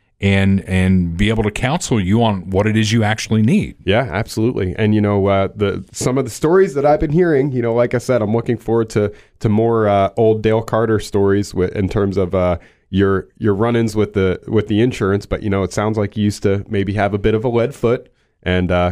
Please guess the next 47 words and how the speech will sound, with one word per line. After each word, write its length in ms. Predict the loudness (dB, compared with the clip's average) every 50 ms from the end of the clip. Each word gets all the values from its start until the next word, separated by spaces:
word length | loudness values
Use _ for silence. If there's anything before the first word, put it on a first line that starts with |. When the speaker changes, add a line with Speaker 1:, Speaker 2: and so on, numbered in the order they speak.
| -4 -6
Speaker 2:
you 160 | -4 -2 0
didn't, 140 | 2 2 2
Speaker 1:
Perhaps. 520 | 2 0 -2 -4 -6 -8 -10 -10 -4 -2
Speaker 2:
you 80 | 0 2
didn't 220 | 2 2 2 2
lose 220 | 2 2 2 2 2
your 100 | 2 2
license. 640 | 2 2 2 0 0 0 0 0 0 0 -2 -4 -2
You, 140 | 0 0 2
Speaker 1:
Right. 140 | 2 2
Speaker 2:
you 60 | 2 0
didn't 220 | 0 0 0 0
lose 200 | 2 0 0 0
your 80 | 0 -2
car 440 | -2 0 0 0 2 2 2 0 0
or 40 | -2
anything 300 | -2 -4 -4 -4 -4 -2
like 160 | -2 -2 -2
that. 240 | 0 0 -2 0 0
So. 80 | 0 0
Speaker 1:
Bob's 240 | 0 -2 -2 -4
a 20 | -2
good 200 | 0 0 -2 -2
father 380 | -2 -2 -2 -2 0 0 0 -2
figure 420 | 0 0 -2 -2 -2 -2 -2 -2
for 160 | 0 0 2
me. 180 | 2 2 2 2
Speaker 2:
<laughs> 160 | 2 2 2
Speaker 1:
He's, 220 | 2 2 0 0 0
he 160 | 0 0 0
set 340 | 0 0 0 0 0 -2 -2
me 140 | -2 0
straight 480 | 0 -2 0 0 2 2 2 0 0 0
more 220 | 2 2 2 2
than 180 | 2 0 0 2
once, 480 | 2 2 2 2 2 0 0 -2 -2 0
and 160 | 2 2 4
I 100 | 2 2
thank 300 | 2 0 0 0 0 -2
him 80 | -2
for 140 | -2 -2 -2
that. 160 | 0 0 2
He's 160 | 2 2 2 2
at 80 | 2
Eighth 200 | 2 2 2 0
and 140 | 0 0 2
Main 300 | 2 2 2 0 0 -2